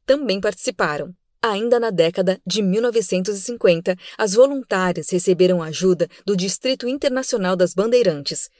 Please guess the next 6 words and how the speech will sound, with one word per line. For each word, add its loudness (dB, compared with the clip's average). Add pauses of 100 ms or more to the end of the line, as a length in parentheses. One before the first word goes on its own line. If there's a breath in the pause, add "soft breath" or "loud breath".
(120)
que 0
resultou 4 (180 soft breath)
na 0
Companhia 0
Bartolomeu 2
Bueno, 2